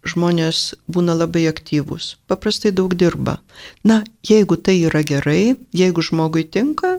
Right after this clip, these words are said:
viskas gerai. Na, o kaip įstringam gedule, kartais būna labai sunkios situacijos, kai miršta keli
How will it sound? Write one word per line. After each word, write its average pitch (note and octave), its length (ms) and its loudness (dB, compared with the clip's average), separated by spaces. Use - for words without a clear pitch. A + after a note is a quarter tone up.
viskas - 400 -6
gerai. E4+ 460 -2
Na, A3 200 6
o G3+ 160 0
kaip G3+ 400 0
įstringam F#3+ 840 2
gedule, D3+ 720 2
kartais G#3+ 340 2
būna G#3 320 2
labai G3+ 240 2
sunkios G3+ 480 -2
situacijos, F3+ 640 -4
kai F3 160 2
miršta F3 440 -2
keli F#3+ 680 0